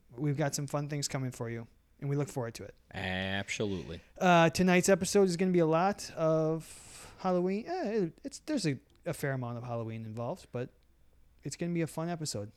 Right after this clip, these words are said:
Speaker 2: Ooh.
Speaker 1: <laughs> Let's
Speaker 2: You know,
Speaker 1: go. Yeah,
Speaker 2: it reminds
Speaker 1: go
Speaker 2: me
Speaker 1: ahead.
Speaker 2: of, like, my fa-, like, I love the haunted houses on Mario. Those are my fa-, I think those are my favorite Mario
Speaker 1: The
Speaker 2: levels.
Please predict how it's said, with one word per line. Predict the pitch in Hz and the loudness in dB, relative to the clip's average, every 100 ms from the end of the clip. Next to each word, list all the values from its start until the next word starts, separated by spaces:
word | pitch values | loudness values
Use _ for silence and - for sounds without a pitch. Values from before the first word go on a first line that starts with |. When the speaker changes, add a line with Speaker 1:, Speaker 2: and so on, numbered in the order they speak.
| - | -8
Speaker 2:
Ooh. | 98 117 165 196 240 247 226 208 196 165 151 117 - _ | -2 4 6 8 8 8 6 2 0 -2 -6 -10 -18 _
Speaker 1:
<laughs> | _ - | _ -4
Let's | 127 151 139 139 _ - - - _ - | 4 4 4 -4 _ -20 -20 -20 _ -2
Speaker 2:
You | 170 | 4
know, | 127 | 6
Speaker 1:
go. | 143 131 - - | 6 4 -6 -10
Yeah, | - 190 | 4 4
Speaker 2:
it | 123 | 6
reminds | 113 117 113 | 6 6 6
Speaker 1:
go | 104 | 4
Speaker 2:
me | |
Speaker 1:
ahead. | 101 | 2
Speaker 2:
of, | |
like, | 98 92 101 | 2 0 0
my | 95 | -4
fa-, | - 98 - | 0 -2 -2
like, | - 92 - | -6 -6 -2
I | 104 | -2
love | 110 120 107 | 2 2 2
the | 95 | -2
haunted | 101 107 95 | -2 -2 -2
houses | 95 95 92 90 | -2 -4 -4 -6
on | 87 85 80 - | -6 -8 -10 -8
Mario. | 92 92 90 85 82 - _ - - - - - - - - | -4 -2 -2 -4 -6 -12 _ -20 -20 -20 -20 -20 -20 -18 -10
Those | 95 | -8
are | 98 | -6
my | 90 | -6
fa-, | - - | -8 -8
I | 95 | -6
think | 107 98 | -6 -2
those | 101 95 | -2 -2
are | |
my | 92 | -4
favorite | 82 98 92 80 | -4 -4 -4 -4
Mario | 85 95 101 85 | -4 -2 -2 -2
Speaker 1:
The | |
Speaker 2:
levels. | 82 170 | 0 4